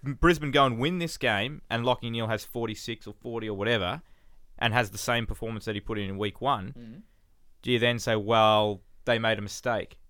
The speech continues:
Speaker 1: It's easy to, it's easy to back your team when you win and say, "Oh, we back our midfield." But then when you lose and say, "Oh, you should have tagged him."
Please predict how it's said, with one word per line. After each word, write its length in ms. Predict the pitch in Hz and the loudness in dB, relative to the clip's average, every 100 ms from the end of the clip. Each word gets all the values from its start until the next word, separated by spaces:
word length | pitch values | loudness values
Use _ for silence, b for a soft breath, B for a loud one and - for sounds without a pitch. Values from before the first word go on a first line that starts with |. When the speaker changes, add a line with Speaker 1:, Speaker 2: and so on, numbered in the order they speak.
| - | 0
Speaker 1:
It's 100 | 170 | 6
easy 240 | 240 240 | 6 6
to, 160 | 247 175 - B | 2 2 2 B
it's 160 | 185 226 | 2 4
easy 260 | 277 285 | 4 2
to 160 | 262 151 - - | 0 0 -12 -20
back 480 | 135 120 160 190 - 147 | 2 8 10 8 0 -4
your 420 | 139 156 156 131 | 4 8 8 6
team 540 | - 156 151 123 117 - | 2 2 2 0 -4 -6
when 160 | 131 135 | -2 0
you 80 | 113 | 4
win 240 | 165 147 | 4 4
and 100 | 123 | 2
say, 140 | 147 | 4
"Oh, 160 | 156 104 | 6 6
we 180 | 117 123 | 4 2
back 220 | 120 113 | 2 0
our 80 | 110 | -2
midfield." 400 | 151 180 107 92 | -4 -4 -4 -2
But 80 | 123 | 0
then 140 | 175 | 0
when 100 | 156 | 0
you 80 | 120 | -2
lose 240 | 147 156 | 0 -2
and 100 | 113 | -2
say, 60 | 123 | 0
"Oh, 140 | 107 | 0
you 80 | 101 | 0
should 160 | - 95 | -6 -4
have 40 | |
tagged 260 | 120 165 - | -4 -4 -6
him." 120 | - | -16